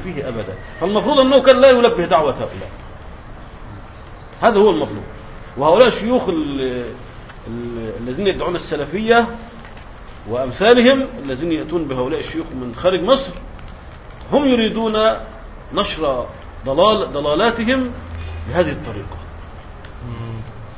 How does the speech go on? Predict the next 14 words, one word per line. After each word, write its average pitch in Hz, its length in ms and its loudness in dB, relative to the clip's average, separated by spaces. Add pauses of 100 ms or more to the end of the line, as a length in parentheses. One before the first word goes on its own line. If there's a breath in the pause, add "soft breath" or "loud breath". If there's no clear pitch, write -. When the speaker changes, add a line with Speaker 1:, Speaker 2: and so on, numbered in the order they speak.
(340)
Speaker 1:
يستعملون 170 720 2
هؤلاء 156 320 2
الشيوخ 226 400 0 (960)
الذين 147 280 -2
لا 175 200 8
يعرفون 170 440 4
مقاصدهم 226 680 2 (1700)
في 160 140 2
نشر، 220 520 0 (240)
في، 165 400 4
في، 160 220 -4 (280)
في 165 120 -6
إسكات 233 440 6 (680)
معارضيهم، 180 760 4